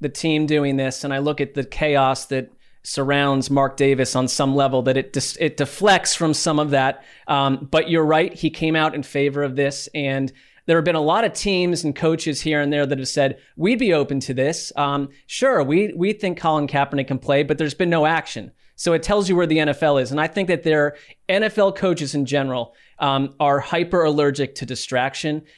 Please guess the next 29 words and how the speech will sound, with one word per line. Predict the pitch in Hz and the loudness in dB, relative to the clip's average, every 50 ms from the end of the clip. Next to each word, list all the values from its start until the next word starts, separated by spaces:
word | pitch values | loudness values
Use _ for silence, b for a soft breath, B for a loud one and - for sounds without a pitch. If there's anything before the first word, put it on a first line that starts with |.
| b b b | b b b
and | - 143 139 139 143 143 | -2 0 0 0 0 2
they | 139 139 143 139 | 2 2 2 2
are | 143 139 143 - | 2 0 2 2
often | 156 170 180 - - - 170 151 143 | 2 0 0 -2 -2 -2 0 0 2
much | 151 170 185 - - - | 2 0 0 -2 -4 -2
more, | 170 160 156 160 156 151 156 - - | 0 2 4 4 4 2 2 0 0
um, | 147 139 139 135 135 135 127 123 _ _ _ _ _ _ _ _ _ _ _ _ - | 0 0 2 0 0 -2 -4 -8 _ _ _ _ _ _ _ _ _ _ _ _ 0
of | 170 185 196 190 | 0 0 2 2
the | 196 185 | 0 0
mindset | 175 175 190 208 214 214 196 - - 175 160 156 - | 2 2 2 2 2 0 -2 -2 0 2 0 2 0
that | 165 - | 0 0
others | - 180 175 180 170 156 139 | 0 2 2 2 0 0 0
were | 147 147 147 143 | 2 2 4 4
that | 196 - | 2 2
what | 147 139 - | 0 -2 -2
Kaepernick | - 160 156 160 156 160 151 143 135 143 | -2 -2 -2 0 0 0 -2 -2 -4 -2
did, | - 156 143 131 135 | 0 0 0 2 2
not | 143 160 190 | 0 2 2
all | 208 208 202 | 2 2 2
coaches, | 196 202 208 185 - 143 120 123 | 2 2 0 0 0 -2 -6 -6
but | 127 120 | -6 -2
there | - 151 156 | 0 2 4
are | 151 | 4
a | 143 | 4
lot | 131 135 139 156 | 2 2 2 2
of | 165 156 | 2 0
them | 156 147 | 0 0
out | 147 151 147 - | 0 0 0 0
there | - 127 120 120 117 b | 0 0 0 0 -2 b